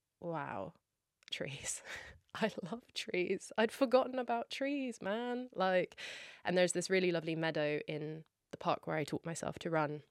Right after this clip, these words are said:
where there's, like, uh, wildflowers and long grass. And I was walking through it and I just, I think I was, I can't even remember the song I was listening to. It was some classical piece and I just burst into tears, just being like, "This, this is what I've been missing, these simple pleasures in my life,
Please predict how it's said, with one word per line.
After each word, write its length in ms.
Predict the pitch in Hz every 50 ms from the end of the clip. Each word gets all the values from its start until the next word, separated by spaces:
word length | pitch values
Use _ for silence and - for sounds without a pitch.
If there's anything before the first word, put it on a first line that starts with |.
| _ _ _ -
where 320 | 165 156 147 147 143 143
there's, 240 | 139 156 147 143 -
like, 240 | 151 147 147 - - _ -
uh, 160 | 147 147 147 147
wildflowers 600 | 160 170 175 170 165 - 156 147 143 139 139 -
and 120 | 147 151 151
long 160 | 147 139 139
grass. 480 | 139 139 139 135 - - - - - - - - - - - - - - - -
And 160 | - 165 160 156
I 80 | 151
was 180 | 147 156 - -
walking 320 | 170 160 - - 165 156
through 260 | - - 165 156 151
it 180 | 143 143 - - _ _ -
and 180 | 175 170 165 160
I 100 | 160 165
just, 320 | 151 170 - - - - -
I 60 | - -
think 220 | - 262 262 -
I 20 | 302
was, 180 | 302 294 - - -
I 40 |
can't 240 | - - - 262 -
even 200 | - - - 175
remember 260 | 165 175 170 165 165
the 80 | 160 -
song 340 | - - - 180 208 214 196
I 60 | 156
was 180 | 143 147 - 180
listening 320 | 190 180 - - 180 170
to. 120 | 156 - 165
It 80 | -
was 100 | - 170
some 220 | - - 196 208 202
classical 500 | - - 170 160 - - - - 165 151
piece 300 | - 151 135 143 - -
and 80 | 160 - -
I 240 | - 160 170 170 160
just 280 | - - 151 - _
burst 300 | - 147 147 143 - -
into 180 | 160 151 - 143
tears, 360 | - - 165 147 139 - -
just 140 | - - -
being 160 | - 147 143 143
like, 140 | 143 - - _ -
"This, 260 | 156 - - - - - - - - - - - - - - - - _ _ _ _ -
this 220 | 185 170 - - 190
is 120 | 165 170
what 100 | 160 -
I've 140 | - 156 -
been 160 | - - 156
missing, 460 | 156 151 - - - 143 147 156 165
these 280 | 165 165 156 160 156 -
simple 360 | - - 151 151 - 151 143
pleasures 440 | - 165 147 147 - 143 147 147 -
in 120 | 147 147
my 100 | 156 156
life, 360 | 156 160 160 156 131 151 -